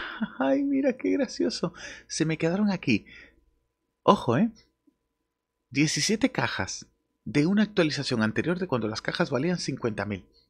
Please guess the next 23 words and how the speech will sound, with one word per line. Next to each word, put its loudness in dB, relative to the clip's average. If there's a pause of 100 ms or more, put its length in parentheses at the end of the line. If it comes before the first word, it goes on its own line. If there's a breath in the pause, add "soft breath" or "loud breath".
(480)
Ojo, 4
ojo 4
a 2
la 2
movida. -4 (720 loud breath)
Ahora 2
resulta -2
que -2
las -4
cajas -6
cuestan -4
más -8 (640)
y 2
ahora 2
las 0
van -4
a -6
volver -2
a -2
incrementar -6
más -4
de 2
precio. -10